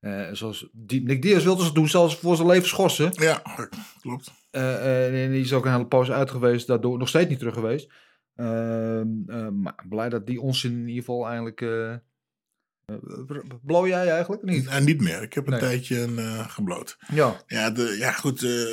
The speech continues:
Speaker 2: ze, ze zeggen, eh, het helpt je, eh, het, ze kunnen vechters, eh, eh, helpen met het s-, sneller herstellen van blessures.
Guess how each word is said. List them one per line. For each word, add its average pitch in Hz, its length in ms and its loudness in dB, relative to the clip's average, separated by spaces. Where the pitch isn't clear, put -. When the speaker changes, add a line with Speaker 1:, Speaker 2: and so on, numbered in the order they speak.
Speaker 2:
ze, 120 220 -4
ze - 180 -2
zeggen, 131 720 4
eh, 120 240 -2
het 117 140 -2
helpt 120 280 0
je, 113 300 0
eh, 107 60 -8
het, - 300 -10
ze - 140 -4
kunnen 113 220 -2
vechters, - 480 -6
eh, 165 100 -10
eh, - 540 -8
helpen 117 340 0
met 107 120 -6
het 107 120 -8
s-, - 180 -8
sneller 113 360 -4
herstellen 110 480 -6
van 104 200 -8
blessures. 123 600 -4